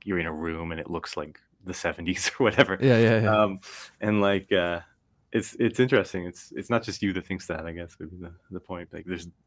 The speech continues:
Speaker 1: actually kind of an appetite for that.
Speaker 2: Yeah, every, every now and then I'll see, like, these posters that people do where it's, like, a painting of, like, the nineties bedroom that's, like, just covered in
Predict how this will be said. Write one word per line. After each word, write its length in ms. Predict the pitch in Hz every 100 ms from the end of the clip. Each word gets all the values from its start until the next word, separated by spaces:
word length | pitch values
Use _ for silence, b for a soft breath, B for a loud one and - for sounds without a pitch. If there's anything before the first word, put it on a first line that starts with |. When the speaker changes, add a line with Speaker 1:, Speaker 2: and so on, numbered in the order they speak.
| -
Speaker 1:
actually 300 | 98 - 92
kind 240 | - 104
of 80 | 92
an 80 | 85
appetite 440 | 98 92 85 76
for 120 | -
that. 240 | 80 80 - _ _ _ _ _ _ -
Speaker 2:
Yeah, 240 | 113 117 -
every, 260 | 131 135 123
every 180 | 127 123
now 200 | 110 104
and 100 | 101
then 160 | 98
I'll 100 | 90
see, 180 | - 98
like, 200 | 95 -
these 320 | 98 92 - - -
posters 500 | 107 98 - 90 90
that 120 | 87
people 260 | - 90 87
do 220 | 110 90
where 140 | 90
it's, 180 | 90 -
like, 280 | 92 87 - _ _ -
a 60 |
painting 720 | - - 104 95 - 87 87
of, 180 | 71 95
like, 180 | 87 -
the 100 | 101
nineties 520 | 90 87 92 95 87
bedroom 500 | 95 87 90 87 147
that's, 240 | 139 - 98
like, 140 | 90
just 180 | 98 -
covered 440 | - - 95 90
in 320 | 90 90 90